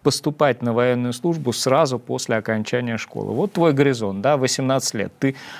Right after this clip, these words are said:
либо идёшь, подписываешь контракт, либо ты, э, получал, э, доплату за пятёрки. Кстати, здесь есть, наверное, коррупционная составляющая, можно подмасливать педагога.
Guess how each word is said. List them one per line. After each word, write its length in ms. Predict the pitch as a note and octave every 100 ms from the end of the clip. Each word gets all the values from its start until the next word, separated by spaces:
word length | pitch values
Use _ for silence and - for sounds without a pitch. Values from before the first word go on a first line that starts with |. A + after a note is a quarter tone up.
| -
либо 400 | C#3 F3+ F3 D3+ C#3
идёшь, 440 | C#3+ C#3+ E3+ D#3
подписываешь 640 | D#3 D3+ F#3 E3 D#3 C#3+
контракт, 640 | - D3+ D#3+ F#3 G#3+ - - - - -
либо 400 | A#2+ D3 E3 C3
ты, 380 | B2 - A#2 A2+
э, 420 | A#2 A#2 A2 G#2+ G#2+ - - _
получал, 580 | - C3+ C#3 - B2+ A2
э, 540 | - A2 G#2+ G#2 G#2 G#2+
доплату 600 | C3 A2+ C#3+ D3 A2+ -
за 180 | G#2 A#2+
пятёрки. 540 | C3+ D3+ A#3 A#3 - -
Кстати, 420 | - B2 A2+ A2
здесь 220 | A2 -
есть, 180 | G#2+ -
наверное, 220 | A2 G#2+
коррупционная 640 | C#3 D3+ - - D3 G2
составляющая, 800 | G2+ - - A#2+ D3 G#2 G2 - G#2+
можно 320 | G#2+ G#2 G#2+
подмасливать 760 | - C#3+ C#3 G#2+ - G2 G2 -
педагога. 580 | G2+ A#2+ C3+ G#2+ F2+